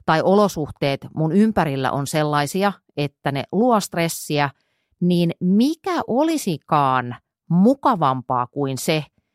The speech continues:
että mulla on tämmöistä tutkittua tietoa siellä takana, johon mä voin turvautua ja ajatella, että okei, tää ei tunnu nyt kauhean kivalta, mutta päivän päätteeksi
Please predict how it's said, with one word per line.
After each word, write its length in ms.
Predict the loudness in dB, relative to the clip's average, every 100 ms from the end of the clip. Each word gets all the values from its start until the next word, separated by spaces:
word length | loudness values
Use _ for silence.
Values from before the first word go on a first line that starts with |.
| _ _
että 600 | 0 0 -2 _ -2 0 0 -2
mulla 280 | 0 0
on 100 | 0
tämmöistä 520 | 0 0 0 -4 -6 -8 -4
tutkittua 680 | -6 -4 -8 -6 -4 -4
tietoa 540 | -2 0 0 0 -4 -4
siellä 340 | -4 -4 -4
takana, 460 | -2 -2 0 0 0 -4 _ _ _ _ _ _ _
johon 480 | -2 2 4 2 2
mä 160 | 0 0
voin 460 | 0 2 0 -4 -8 _ _
turvautua 640 | 0 2 2 2 0 -2
ja 160 | 0 0
ajatella, 580 | 0 0 0 -2 0 -2
että 240 | -2 -8 -4
okei, 420 | -4 -2 -4 -4 -8 _ _ -4
tää 120 | -2
ei 80 | 0
tunnu 320 | 0 2 2
nyt 260 | 2 -2 -4
kauhean 460 | -2 -2 -2 -8
kivalta, 540 | -6 -2 0 0 -2 -4 _ _ _ _ _ 0
mutta 640 | 2 2 0 _ -4 -2 -4 -2
päivän 380 | 0 2 -2 -2
päätteeksi 960 | 0 -2 -4 -6 -6 -6 -8 -10 -12